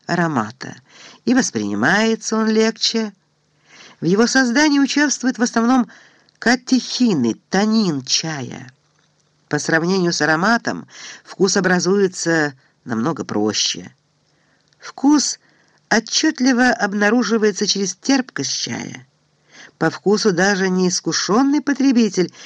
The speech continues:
легко отличает черный чай от зеленых и желтых, кирпичные и плиточные от байховых. Другое дело – аромат. Он более тонок, крайне неустойчив,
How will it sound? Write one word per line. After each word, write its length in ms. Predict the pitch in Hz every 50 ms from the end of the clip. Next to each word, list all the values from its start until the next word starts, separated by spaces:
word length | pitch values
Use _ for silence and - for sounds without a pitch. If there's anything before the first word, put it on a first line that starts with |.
| - - -
легко 360 | - 202 220 - - - 208
отличает 680 | 185 185 - 185 180 - - 196 185 175 170 160 -
черный 580 | - - - 151 147 143 147 160 165 180 190 185
чай 300 | 185 - - 214 180 135
от 100 | 120 113
зеленых 540 | 117 113 110 110 113 104 104 104 104 - -
и 60 | 110
желтых, 760 | 98 92 104 120 156 196 220 220 220 220 - 214 190 - _ _ _ _ - - - - - - -
кирпичные 540 | - 233 262 - - 277 - - - 254 269
и 20 | -
плиточные 640 | - 240 269 269 - 269 - - - 269 277 202 156
от 100 | 151 147
байховых. 800 | 147 160 165 165 175 180 175 - - 185 175 175 175 - - _ _ _ _ _ _ _ _ _ _ _ -
Другое 560 | 139 143 160 165 165 160 214 277 320 330 320
дело – 540 | 247 226 285 302 311 311 302 285 233 196 180 - _ _ _ _ _ _ _ _
аромат. 840 | - 196 220 240 240 214 185 185 233 285 285 262 - - - - _ _ _ _ _ _ _ _ _ _ _ _ _ _ _ _ _ _ _ _ _ _ _
Он 240 | - 123 123 113 110
более 300 | 117 120 113 110 107 95
тонок, 720 | - _ - 139 151 185 190 175 151 147 - - - - _ _ _ _ _ _ _ _ _
крайне 420 | - - 180 214 233 240 226 214 208
неустойчив, 1300 | 190 180 202 214 185 156 - - - - - 143 156 170 170 160 147 - - - 117 117 127 - -